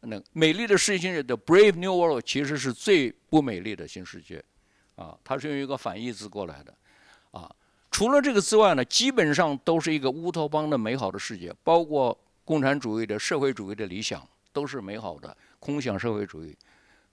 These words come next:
很奇怪，就是到了二十世纪末、二十一世纪初的时候，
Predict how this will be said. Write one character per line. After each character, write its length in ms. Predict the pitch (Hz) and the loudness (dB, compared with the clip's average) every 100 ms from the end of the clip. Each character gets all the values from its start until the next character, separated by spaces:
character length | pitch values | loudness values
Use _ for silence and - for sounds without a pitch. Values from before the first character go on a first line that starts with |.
| _ _ | _ _
很 240 | - 156 | -2 0
奇 220 | 147 202 | 0 0
怪， 160 | 214 226 | 2 0
就 80 | 156 | 0
是 100 | 165 | -4
到 220 | - 160 | -2 -2
了 200 | 135 120 | -2 -4
二 120 | - 165 | 0 -2
十 140 | 160 | -2
世 140 | 160 | -8
纪 100 | 151 | -6
末、 160 | 143 135 | -6 -4
二 80 | 139 | -4
十 80 | 135 | -4
一 40 | |
世 40 | |
纪 80 | 127 | -10
初 240 | 110 - 113 | -10 -12 -12
的 80 | |
时 80 | 95 | -12
候， 240 | 98 95 | -14 -14